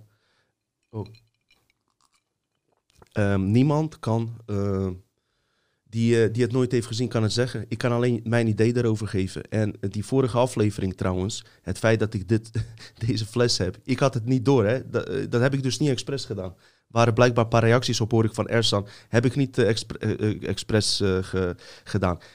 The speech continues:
Nee, wie kan, eh, zeker zeggen dat het wel of niet zo is? Het zijn aannames. Ik heb nooit platte aarde mensen gedist. Maar ik kreeg alleen van spirituele hippies en de platte aarde mensen commentaar op mijn e-mailbox.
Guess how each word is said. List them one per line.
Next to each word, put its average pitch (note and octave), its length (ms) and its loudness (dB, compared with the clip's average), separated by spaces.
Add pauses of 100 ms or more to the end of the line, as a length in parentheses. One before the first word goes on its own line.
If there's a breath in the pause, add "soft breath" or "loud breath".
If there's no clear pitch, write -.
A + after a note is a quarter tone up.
Nee, A2+ 280 0
wie E3 220 0
kan, E3 260 -2
eh, C3+ 140 0
zeker D3 400 0
zeggen C#3 320 -2
dat A2+ 140 -2
het G#2 140 -2
wel C3+ 220 2
of A2+ 180 -2
niet C#3+ 160 -2
zo C#3 140 0
is? C#3 220 -2
Het A2 180 -2
zijn G#2 300 -4
aannames. F#2 720 0 (180 soft breath)
Ik A#2 160 -4
heb A2+ 160 0
nooit D#3 300 2
platte C#3+ 320 -2
aarde B2+ 280 0
mensen A#2+ 320 0
gedist. C3+ 520 0 (180)
Maar G#2 420 2 (800)
ik G3+ 120 -2
kreeg F#2 280 0
alleen F2+ 280 -2
van G2+ 260 -2
spirituele A#2 720 0
hippies B2+ 460 0
en B2+ 120 -2
de B2+ 220 0
platte D3 280 -2
aarde D#3+ 260 0
mensen D3+ 440 0
commentaar D#3+ 460 0
op A#2+ 160 0
mijn A#2+ 160 0
e-mailbox. G#2+ 640 0